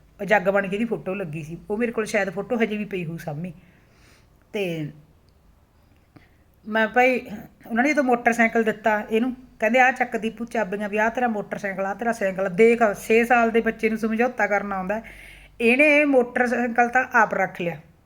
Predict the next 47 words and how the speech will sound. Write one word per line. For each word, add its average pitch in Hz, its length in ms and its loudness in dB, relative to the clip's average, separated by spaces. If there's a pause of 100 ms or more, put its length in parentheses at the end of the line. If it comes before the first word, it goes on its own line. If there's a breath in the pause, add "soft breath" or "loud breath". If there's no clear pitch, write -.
(400 soft breath)
ਜਿਹੜਾ 220 300 6
ਸਾਈਕਲ 233 440 2
ਸੀ, 254 200 -4
ਜਿਹੜੇ 233 200 2
ਨੇ, 302 120 -2
ਜਿਹਨੇ 220 400 0
ਦੀ 320 80 0
ਲੈਟਰੀ 240 360 4
ਕੱਟੀ 247 280 -2
ਸੀ, 233 60 0
ਉਹਨੂੰ 285 200 4
ਇਹ 311 80 2
ਜਾਣਦਾ 214 440 2
ਸੀ। 180 140 -4
ਪਤਾ 208 240 -6
ਨਹੀਂ 247 140 -2
ਕਿਵੇਂ, 226 320 0
ਦੇਖ 202 140 -2
ਲਾ, 208 120 0
ਬੱਚਾ 202 320 -4
ਦਿਮਾਗ 202 300 0
ਚੋਂ 196 120 -8
ਨਹੀਂ 190 100 -6
ਕੱਢਦਾ 175 280 0
ਸੀ 240 120 -6
ਇਹ 254 120 2
ਗੱਲ, 208 200 -2 (640 loud breath)
ਵੀ 202 300 -4
ਹਜੇ 202 240 2
ਵੀ 294 100 0
ਤਾਂ 302 100 2
ਦਿਮਾਗ 233 320 2
ਇਹੋ 214 160 0
ਜਿਹਾ, 196 120 0
ਦਿਮਾਗ 226 300 0
ਚੋਂ 220 120 -6
ਗੱਲ 208 220 0
ਨਹੀਂ 190 120 -6
ਕੱਢਦਾ 175 240 -2
ਜਿਹੜੀ 214 160 -4
ਇਹਨੂੰ 233 140 0
ਇੱਕ 233 120 -14
ਵਾਰੀ 190 180 -2
ਪਤਾ 196 220 -4
ਲੱਗ 165 160 -4
ਜੇ। 156 220 -8 (680 loud breath)
ਤੇ 175 500 -2